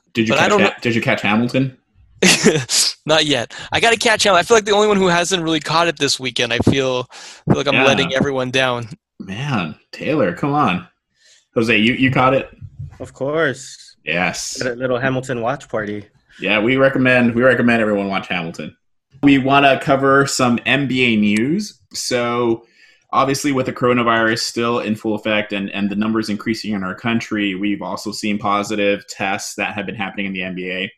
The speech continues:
Speaker 1: Recently, the Milwaukee Bucks, the Nuggets, the Heat, the Clippers, the Nets have all closed their facilities due to positive tests. And you have players like Spencer Dinwiddie, DeAndre Jordan talking about their experiences, talking about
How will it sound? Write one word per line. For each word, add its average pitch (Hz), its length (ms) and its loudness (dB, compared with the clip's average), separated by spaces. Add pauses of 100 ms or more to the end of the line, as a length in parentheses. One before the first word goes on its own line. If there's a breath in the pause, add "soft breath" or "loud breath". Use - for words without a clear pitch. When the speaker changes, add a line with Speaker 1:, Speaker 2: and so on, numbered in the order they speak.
(420)
Speaker 1:
Recently, 120 520 -2
the 107 120 -2
Milwaukee 107 480 -2
Bucks, 101 460 -4
the 101 80 -8
Nuggets, 107 440 -4
the 101 120 -8
Heat, 107 240 -4
the 95 60 -14
Clippers, 104 680 -4
the 95 60 -10
Nets 98 520 -6
have 98 180 -6
all 98 140 -6
closed 101 300 -10
their 95 60 -14
facilities 107 640 -8
due 104 200 -4
to 98 160 -10
positive 92 440 -10
tests. - 500 -14 (840 soft breath)
And 98 520 -4
you 104 160 -4
have 104 260 -2
players 104 360 -2
like 95 120 -6
Spencer 104 360 -6
Dinwiddie, 98 480 -6
DeAndre 98 400 -6
Jordan 98 360 -6
talking 104 300 -4
about 98 200 -4
their 92 100 -4
experiences, 113 1000 -2 (460)
talking 101 260 -4
about 95 460 -2